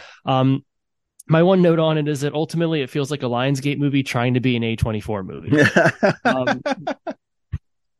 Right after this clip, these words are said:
Speaker 1: where if it had leaned into its schlockiness and hadn't
Speaker 2: Yeah.
Speaker 1: tried to be prestige-y, it would have been a little bit more enjoyable. So it's, you know, fine. Uh,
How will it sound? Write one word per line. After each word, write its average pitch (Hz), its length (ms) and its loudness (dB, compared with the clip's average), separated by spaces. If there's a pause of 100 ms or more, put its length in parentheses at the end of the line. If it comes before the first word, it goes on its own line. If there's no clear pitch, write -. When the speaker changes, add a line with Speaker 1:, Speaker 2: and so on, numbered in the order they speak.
(560)
Speaker 1:
where 143 180 2
if 143 140 0
it 160 60 2
had 143 100 2
leaned 180 420 4
into 180 460 4
its - 460 -2 (120)
schlockiness 165 920 0
and 131 140 0
hadn't 147 260 2
Speaker 2:
Yeah. 147 80 -4
Speaker 1:
tried 143 160 -2
to 139 60 -4
be 147 160 0
prestige-y, 147 720 -2
it 127 40 -4
would 131 160 -2
have 123 80 0
been 131 160 2
a 131 60 0
little 127 200 -2
bit 123 140 -4
more 120 220 -4
enjoyable. 92 500 -8
So 170 200 2
it's, - 300 -2
you 370 60 2
know, 381 100 2
fine. 165 460 -2
Uh, 135 300 -2